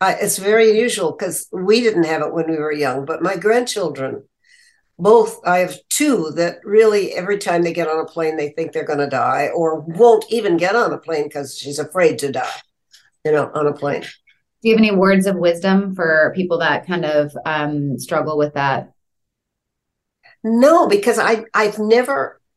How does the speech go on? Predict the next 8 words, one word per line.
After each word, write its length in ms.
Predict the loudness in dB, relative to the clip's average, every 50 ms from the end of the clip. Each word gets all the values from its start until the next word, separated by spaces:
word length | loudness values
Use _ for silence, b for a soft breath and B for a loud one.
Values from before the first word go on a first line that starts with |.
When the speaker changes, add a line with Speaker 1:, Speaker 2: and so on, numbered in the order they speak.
| _ _ _ _ _ _ _ -8
Speaker 1:
I've 220 | -6 -6 -4 0
never 240 | 2 2 2 2 0
experienced 1000 | -2 -2 -2 -2 -2 -2 -4 -4 -6 -4 -4 -2 -2 -4 -6 -6 -8 -10 -8 -6
that. 240 | -6 -6 -6 -8 -6
I 100 | -6 -2
don't 280 | 0 0 2 2 2 2
understand 800 | 2 0 -2 -4 -4 -4 -6 -6 -6 -4 -2 0 0 0 0 -2
that. 280 | -4 -6 -10 -12 B